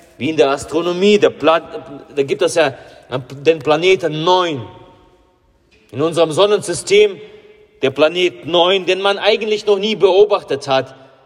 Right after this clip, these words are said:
den man nicht ausfindig gemacht hat. Man weiß auch nicht, ob es ihn, ihn gibt. Außerhalb der Umlaufbahn des Planeten Neptun vermutet man ihn.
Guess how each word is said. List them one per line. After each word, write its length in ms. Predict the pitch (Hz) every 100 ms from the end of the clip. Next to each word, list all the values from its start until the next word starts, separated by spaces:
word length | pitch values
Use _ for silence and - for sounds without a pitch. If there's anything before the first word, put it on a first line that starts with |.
| _
den 120 | - 135
man 140 | 151
nicht 220 | 180 -
ausfindig 500 | 156 160 175 165 156
gemacht 320 | 143 131 127
hat. 140 | - 110 - _ _ _ -
Man 180 | 131
weiß 280 | 131 147 156
auch 100 | 127
nicht, 180 | 135 127
ob 100 | 143
es 140 | 123
ihn, 160 | 139 143
ihn 200 | 156 139
gibt. 360 | 131 208 - _ _ _ _ _ _ _ _ _ _ _ _
Außerhalb 580 | - 156 196 180 180 196 - - - -
der 140 | 175 185
Umlaufbahn 720 | 240 214 202 190 - 202 190
des 240 | 180 170
Planeten 460 | - 165 180 196 156
Neptun 400 | 196 208 202 165
vermutet 640 | 185 185 247 302 220 214
man 160 | 131 -
ihn. 280 | - -